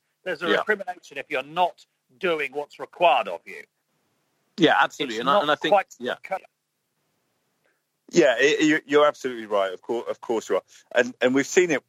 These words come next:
Speaker 3: pretty much with every player at some point, almost, it feels like, apart from Aubameyang. We've seen the centre-backs constantly being, being changed and, and different pairings.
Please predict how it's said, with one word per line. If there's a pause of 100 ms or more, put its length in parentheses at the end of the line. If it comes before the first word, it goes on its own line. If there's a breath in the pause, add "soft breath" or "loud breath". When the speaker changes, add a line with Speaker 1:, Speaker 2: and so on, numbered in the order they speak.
(160)
Speaker 3:
pretty
much
with
every
player
at
some
point,
almost,
it
feels
like,
apart
from
Aubameyang.
We've
seen
the
centre-backs (400)
constantly
being,
being
changed
and,
and
different (140)
pairings.